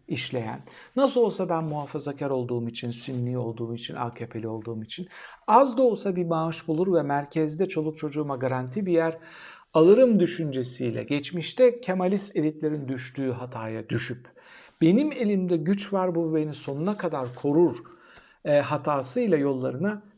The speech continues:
devam etmeyi tercih edeceklerini gösteriyorlar. Bunu da milliyetçilikle, savaşlarla, çatışmalarla, e, izole edilmiş bir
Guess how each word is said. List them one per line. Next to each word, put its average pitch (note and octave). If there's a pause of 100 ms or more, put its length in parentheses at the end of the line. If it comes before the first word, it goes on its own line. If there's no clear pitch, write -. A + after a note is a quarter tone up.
(140)
devam G3
etmeyi B2+
tercih C3+
edeceklerini A#2
gösteriyorlar. C3
Bunu A#3+
da A3 (320)
milliyetçilikle, E3+
savaşlarla, B2+
çatışmalarla, C3 (580)
e, D3
izole G3+
edilmiş C#3
bir A#2+